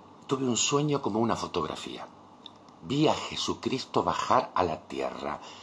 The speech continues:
Vino por la falda de un monte hecho otra vez niño, para correr y revolcarse por la hierba y arrancar flores para tirarlas y reír de forma que se le oyera a lo lejos.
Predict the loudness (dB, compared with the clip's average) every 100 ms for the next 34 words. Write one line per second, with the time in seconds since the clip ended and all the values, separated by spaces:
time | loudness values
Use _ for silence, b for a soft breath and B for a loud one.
0 | B B B -20 -10 2 2 4 2 2
1 | 2 2 4 4 6 4 4 4 8 8
2 | 8 2 2 0 0 -10 -2 -2 2 4
3 | 4 2 -2 -2 -2 -4 -6 -8 -2 -2
4 | -2 -6 -10 -10 -12 B B B 0 2
5 | 2 4 4 4 2 -4 -4 2 2 2
6 | 2 2 2 -2 -2 -4 -2 -2 2 2
7 | 2 0 -4 B B -2 0 4 4 2
8 | -2 2 4 4 2 4 6 6 4 2
9 | 2 2 0 2 6 6 4 -2 -2 -4
10 | B B B 0 4 6 6 6 6 8
11 | 8 8 6 2 0 2 2 2 4 6
12 | 6 4 0 B B 4 4 4 4 2
13 | 2 2 2 2 2 0